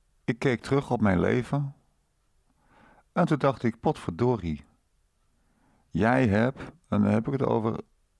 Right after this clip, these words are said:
eh, vlak voordat ik dertig werd. Zo, eh, zo van tussen mijn zevenentwintigste en mijn dertigste.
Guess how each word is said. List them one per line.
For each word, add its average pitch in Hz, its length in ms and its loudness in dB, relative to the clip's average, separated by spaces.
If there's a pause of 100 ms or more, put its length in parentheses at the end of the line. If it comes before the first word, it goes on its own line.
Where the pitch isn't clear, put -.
(500)
eh, 90 180 -6
vlak 117 260 -2
voordat 107 220 -2
ik 98 160 -4
dertig 101 280 0
werd. 71 260 -2
Zo, 87 260 -6
eh, - 600 -10 (1400)
zo 107 120 -4
van 101 360 4
tussen 98 240 0
mijn 98 120 2
zevenentwintigste 104 720 2
en 92 60 2
mijn 95 120 2
dertigste. - 480 -2